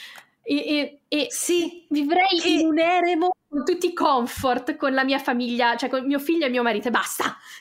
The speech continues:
Speaker 2: Ma sai perché? Perché sai la differenza. Se nasci nel privilegio, evidentemente poi sviluppi un bisogno di validazione pubblico per il quale sei briatore,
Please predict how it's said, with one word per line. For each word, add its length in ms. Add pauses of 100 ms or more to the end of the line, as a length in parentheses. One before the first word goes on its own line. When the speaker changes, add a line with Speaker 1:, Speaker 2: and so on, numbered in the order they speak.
(160)
Speaker 2:
Ma 140
sai 260
perché? 600 (160)
Perché 300
sai 240
la 80
differenza. 880
Se 240
nasci 400
nel 140
privilegio, 960
evidentemente 880
poi 460 (100)
sviluppi 600
un 160
bisogno 840
di 140
validazione 1300
pubblico 920 (440)
per 140
il 160
quale 400
sei 240
briatore, 880